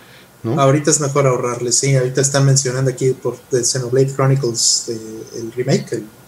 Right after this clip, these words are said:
Speaker 2: el remaster, ¿no? Pues, más
Speaker 1: Sí.
Speaker 2: bien de, de Xenoblade Chronicles. Y sí me interesa muchísimo,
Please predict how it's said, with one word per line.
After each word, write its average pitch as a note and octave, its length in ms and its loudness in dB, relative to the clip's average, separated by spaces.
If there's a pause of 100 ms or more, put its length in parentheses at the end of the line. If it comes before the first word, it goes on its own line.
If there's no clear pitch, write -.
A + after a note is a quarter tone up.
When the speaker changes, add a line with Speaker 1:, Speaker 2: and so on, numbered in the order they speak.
(640)
Speaker 2:
el A2 220 -10
remaster, B2+ 560 -2
¿no? D3+ 160 -4
Pues, C3+ 240 -2
más A#2 80 -8
Speaker 1:
Sí. - 80 -4
Speaker 2:
bien B2+ 540 4
de, A2 80 -12
de A2+ 80 -8
Xenoblade B2+ 420 -2
Chronicles. C#3 760 -2
Y C#3 140 -2
sí F3+ 280 2
me F#3 80 2
interesa C#3 440 0
muchísimo, D3 540 -4